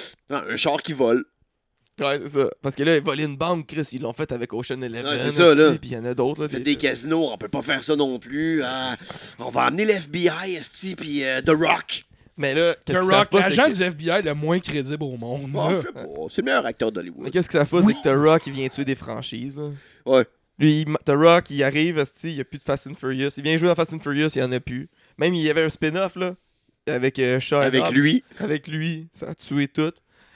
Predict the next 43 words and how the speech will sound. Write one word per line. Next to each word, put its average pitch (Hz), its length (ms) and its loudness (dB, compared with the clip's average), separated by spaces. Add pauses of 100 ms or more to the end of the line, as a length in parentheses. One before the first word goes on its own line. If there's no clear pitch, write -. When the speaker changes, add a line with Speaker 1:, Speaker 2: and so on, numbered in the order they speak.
(100)
Speaker 2:
Après 131 260 -2
ça, 156 300 6
il 139 100 2
Speaker 1:
Mais 135 80 8
c'était 135 160 2
pas 170 120 4
bon, 175 200 4
ça. 165 100 4
Speaker 2:
Avant 175 240 4
ça. 202 380 2
Speaker 1:
Sean 143 220 -4
et 160 100 2
Hobbs, - 60 2
Speaker 2:
Avant 143 280 2
Speaker 1:
Sean 156 140 4
Speaker 2:
ça. 156 80 6
Speaker 1:
et 170 60 4
Hobbs. 185 260 0 (160)
Speaker 2:
Je - 80 -20
sais 175 60 -4
pas. - 100 -6 (320)
J'ai - 80 -20
pas - 80 0
vu. 156 160 -4 (480)
Avant 160 420 2
ça, 180 240 0
il 139 140 -2
jouait 139 160 0
dans, 131 420 2
il 123 60 -2
y 127 60 0
a-, 104 60 -2
il - 60 -6
y 139 40 2
avait 120 180 0
le, 120 200 0
le, 113 180 -4
le, - 0 -
le, 90 680 -10 (200)
le, 69 60 -12 (800)
ah, - 100 -14
c'est - 220 -20
comment, 123 280 -6